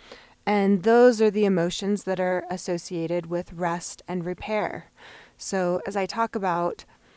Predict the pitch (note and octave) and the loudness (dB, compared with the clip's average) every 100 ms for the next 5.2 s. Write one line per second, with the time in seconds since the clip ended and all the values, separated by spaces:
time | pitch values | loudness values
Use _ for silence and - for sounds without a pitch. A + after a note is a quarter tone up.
0 | _ _ - G#3 F#3+ F#3+ F3+ - G#3+ F#3+ | _ _ -6 -4 0 0 -2 -4 -4 -2
1 | F3+ F3+ F3+ - - - - A3 A3 - | 0 -2 -6 -18 -20 -20 -2 2 2 2
2 | A3+ G3+ G3 - F3+ F3+ F3+ F#3+ F#3 G3+ | 2 2 2 -2 -4 -4 -4 -4 -4 -4
3 | F#3 F#3+ - - F#3 F3 E3 E3 E3+ G3 | -2 -2 -2 -4 -2 -2 -2 -4 -2 0
4 | F3+ F3 - F#3+ G3+ G#3 F3+ D#3+ D#3+ F#3+ | 0 -2 -2 -4 -4 -4 -2 -4 -2 0
5 | B3+ | 0